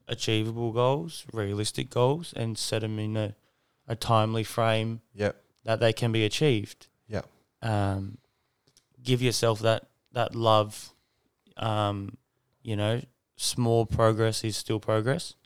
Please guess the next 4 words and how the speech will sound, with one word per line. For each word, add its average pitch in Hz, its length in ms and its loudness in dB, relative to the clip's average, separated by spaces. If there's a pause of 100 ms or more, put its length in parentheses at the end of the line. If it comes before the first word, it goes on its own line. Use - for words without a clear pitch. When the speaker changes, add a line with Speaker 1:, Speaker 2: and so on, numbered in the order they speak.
Speaker 2:
Yeah. 82 200 -10 (640)
Speaker 1:
Um, 107 520 0 (1080)
and 110 460 -4 (2000)
from 117 680 2